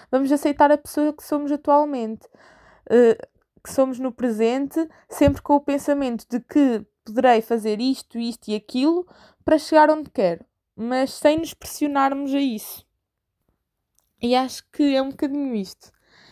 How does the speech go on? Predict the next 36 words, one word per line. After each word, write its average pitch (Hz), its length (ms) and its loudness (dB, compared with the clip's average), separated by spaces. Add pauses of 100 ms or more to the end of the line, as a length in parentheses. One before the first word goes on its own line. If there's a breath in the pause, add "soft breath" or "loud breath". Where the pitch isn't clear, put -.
(120 soft breath)
Eu 240 60 -2
espero 269 300 0
imenso 254 400 -4
que - 60 -20
vocês 233 340 -4
tenham 226 320 -4
gostado. 196 460 -2 (520 soft breath)
Eu 220 100 0
sei 233 240 0
que 233 100 -12
se - 60 -20
calhar 226 360 2
o 214 80 -2
outro 226 280 -2
tema 214 300 -2
não 214 140 -2
interessa 220 720 -4
a 214 80 -4
muitos 214 540 -4 (100)
e 214 380 -6
foi 214 220 -2
um 214 100 -6
bocadinho 247 460 -6
mal 226 220 -2
organizado, 214 840 -2 (540 soft breath)
mas 226 480 -2 (360)
às 233 260 0
vezes 240 320 -6
quando 226 960 -4
apetece - 480 -4
falar 208 440 -2
eu 214 140 -2
gosto 208 300 -8
que - 80 -20
seja 220 320 -4
instantâneo 214 800 -4